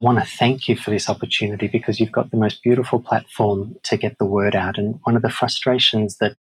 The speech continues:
I have and a lot of doctors have is that we see one person at a time and we can only reach one person at a time. And that was one of the things that prompted me to build this program, was to try to expand that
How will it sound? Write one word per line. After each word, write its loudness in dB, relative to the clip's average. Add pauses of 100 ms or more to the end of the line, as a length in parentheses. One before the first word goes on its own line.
(160)
I 2
have 0
and -2
a -2
lot 0
of -4
doctors -2
have 0
is -2
that -4 (320)
we 2
see 2
one 4
person -2
at -2
a -8
time -4 (160)
and 2
we 2
can -2
only 4
reach 0
one 0
person -2
at -6
a -10
time. -4
And -2
that -4
was -2
one 2
of 0
the -8
things -4
that -12
prompted -2
me 2
to -4
build -2
this -6
program, -4
was -10
to -16
try -4
to -4
expand -4
that -6